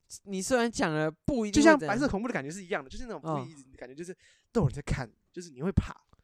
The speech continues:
Speaker 2: 但是根本就没人在看，对，就是，对，但是我觉得每个人的想法都不一样。有人也说，现在改革开放确实好多了，确实好多，
Speaker 1: 嗯。
Speaker 2: 确实有脱贫啊，确实脱贫啊，生活变好一点。
Speaker 1: 你有遇到那个很爱共产党啊？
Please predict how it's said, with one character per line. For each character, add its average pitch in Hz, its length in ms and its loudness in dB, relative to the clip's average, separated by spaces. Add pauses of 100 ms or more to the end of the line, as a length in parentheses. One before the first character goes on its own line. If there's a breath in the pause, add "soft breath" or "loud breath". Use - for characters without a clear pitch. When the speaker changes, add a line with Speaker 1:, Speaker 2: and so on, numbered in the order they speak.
Speaker 2:
但 220 140 -10
是 202 160 -16
根 185 160 -10
本 - 0 -
就 180 80 -10
没 156 60 -12
人 127 100 -14
在 - 80 -12
看， - 100 -14 (120)
对， - 120 -14 (680)
就 185 100 -10
是， 170 340 -8 (300)
对， 151 140 -14
但 - 120 -10
是 262 120 -10
我 156 100 -14
觉 202 80 -12
得 214 140 -12
每 151 120 -18
个 143 100 -20
人 151 100 -20
的 151 40 -20
想 151 160 -20
法 131 80 -20
都 123 120 -20
不 131 160 -20
一 131 40 -20
样。 123 200 -20
有 160 160 -18
人 165 100 -20
也 143 80 -12
说， 156 340 -12 (320)
现 - 140 -18
在 254 100 -12
改 135 220 -12
革 147 140 -14
开 202 120 -10
放 202 140 -10
确 202 100 -10
实 147 120 -12
好 - 180 -20
多 131 180 -18
了， 117 140 -20
确 233 220 -10
实 151 120 -10
好 - 280 -18
多， - 100 -20 (520)
Speaker 1:
嗯。 165 60 -4
Speaker 2:
确 143 80 -2
实 240 200 -12
有 135 260 -10 (960)
脱 208 220 10
贫 135 240 4
啊， 127 140 -8
确 - 180 0
实 160 100 -2
脱 185 220 2
贫 139 200 -2
啊， 123 200 -12
生 233 160 -2
活 165 120 0
变 180 140 2
好 131 200 -8
一 - 20 -4
点。 - 160 -16 (360)
Speaker 1:
你 214 100 -2
有 220 160 4
遇 214 80 2
到 208 100 4
那 208 100 -2
个 175 200 0
很 156 120 -2
爱 180 160 -4
共 175 200 -4
产 127 200 -8
党 101 140 -12
啊？ 135 180 -20